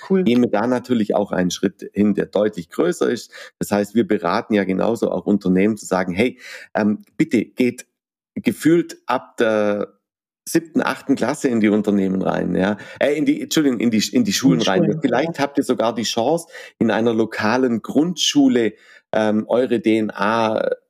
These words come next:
Speaker 2: einzubringen. Ähm, nutzt es.“ Also solche Konzepte arbeiten wir ja genauso aus. Und, ähm, jetzt wieder runter auf, auf Talente für die Region.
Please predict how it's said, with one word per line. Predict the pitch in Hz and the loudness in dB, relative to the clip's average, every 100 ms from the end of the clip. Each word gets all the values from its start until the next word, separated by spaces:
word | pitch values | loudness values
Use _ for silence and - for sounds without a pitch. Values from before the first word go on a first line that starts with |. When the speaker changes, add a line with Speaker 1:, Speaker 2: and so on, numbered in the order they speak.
| _ | _
Speaker 2:
einzubringen. | 104 120 127 - 101 - 98 92 87 - _ _ | -2 0 -2 -2 -2 -2 0 -2 -4 -10 _ _
Ähm, | - - - 101 - 131 | -14 -12 -2 -2 0 2
nutzt | 139 156 - - 107 | 4 4 2 -2 -4
es.“ | 101 | 0
Also | 110 120 - | 0 0 0
solche | - 135 147 | -2 -2 -2
Konzepte | 131 113 135 - 120 - | -4 -2 -2 -2 -2 -2
arbeiten | 113 113 107 107 | -2 0 -2 2
wir | 104 | 2
ja | 101 | 2
genauso | 95 104 165 135 | 0 0 0 0
aus. | 104 113 165 - - - _ _ _ _ - | 0 0 -2 -4 -20 -20 _ _ _ _ -2
Und, | 127 120 - | 0 0 -2
ähm, | 110 107 107 107 - | 0 2 0 -2 0
jetzt | 120 - | 0 2
wieder | 127 | 0
runter | 107 151 - 156 139 - | 2 0 2 2 2 2
auf, | 110 107 - | 2 0 -2
auf | - 101 - | -2 -2 -2
Talente | 107 104 120 104 | 0 0 -2 -4
für | 107 | -2
die | 98 | 0
Region. | 90 85 95 107 175 | 0 0 2 2 2